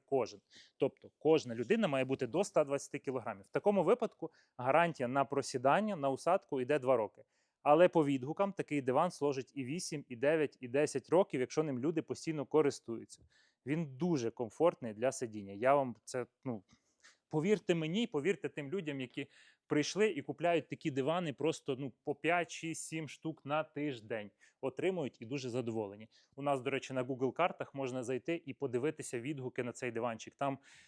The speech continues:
з фотками люди залишають, коротше, ну, реально багато відгуків. Ну і спальне місце, це короночка.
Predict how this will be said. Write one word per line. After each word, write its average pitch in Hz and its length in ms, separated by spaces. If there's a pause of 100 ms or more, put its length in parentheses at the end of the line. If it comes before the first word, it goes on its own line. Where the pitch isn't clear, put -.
з - 100
фотками 185 520
люди 147 220
залишають, 135 540
коротше, 135 360
ну, 127 200
реально 131 320
багато 113 320
відгуків. 107 440 (340)
Ну 143 100
і 160 40
спальне 165 400
місце, 170 300
це 135 140
короночка. 143 640